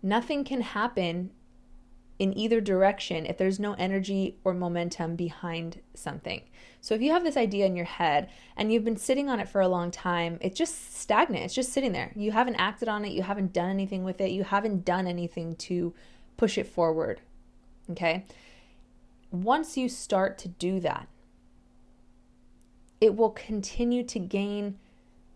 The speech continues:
you know, at, in the beginning, it'll be tiny bits of momentum, fragments of a percentage, you know, but the more you work on it, the more momentum that builds with this idea.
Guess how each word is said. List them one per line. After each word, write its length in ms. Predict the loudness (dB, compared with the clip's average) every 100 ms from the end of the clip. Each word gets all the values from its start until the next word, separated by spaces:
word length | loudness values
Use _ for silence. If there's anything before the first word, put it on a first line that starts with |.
| _
you 80 | -2
know, 260 | -2 -2 -4 -2
at, 140 | 0
in 120 | 0
the 60 | 0
beginning, 480 | 0 2 2 0 2
it'll 160 | 2
be 420 | 2 0 -2 -4 -8 -20 -12
tiny 380 | -4 2 4 4
bits 260 | 2 2
of 80 | -2
momentum, 640 | -2 -4 -6 -8 -8 -8 -12
fragments 920 | -4 4 6 6 2 -2 -6 -8 -2
of 160 | 0
a 60 | 0
percentage, 920 | 0 0 2 0 0 -2 -2 -6 -12 -4
you 120 | -2
know, 260 | 0 -2 -4 -14 -20 -20 -4 6
but 360 | 8 8 4 -8 -20 -20 -18 -2
the 100 | 0
more 520 | 0 0 0 2 0
you 280 | -2 -4 -4
work 340 | 0 0 0
on 180 | -2 -2
it, 240 | -2 -4 -10 -20 -12
the 80 | -4
more 320 | -2 -2 -2
momentum 580 | -2 -2 -2 -2 -4 -4
that 300 | -4 -6 -4
builds 480 | 0 2 2 0 -2
with 360 | -2 2 2 0
this 200 | -2 0
idea. 580 | -2 0 2 4 2